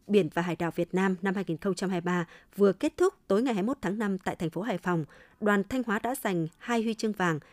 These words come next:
ba huy chương bạc. Hội thi tuyên truyền lưu động Biển và Hải đảo Việt Nam diễn ra từ ngày mười tám tháng năm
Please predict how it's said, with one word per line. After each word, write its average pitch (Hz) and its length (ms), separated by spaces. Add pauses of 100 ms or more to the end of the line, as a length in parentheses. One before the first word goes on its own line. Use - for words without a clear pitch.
(260)
ba 208 340
huy 214 120
chương 190 240
bạc. 170 200 (440)
Hội 226 160
thi - 120
tuyên 277 200
truyền 185 200
lưu 233 120
động 190 240 (400)
Biển 208 180
và 185 120
Hải 190 120
đảo 170 180
Việt 185 200
Nam 190 220 (280)
diễn 254 220
ra 262 140
từ 220 120
ngày 185 120
mười 175 140
tám 170 160
tháng 208 200
năm 196 180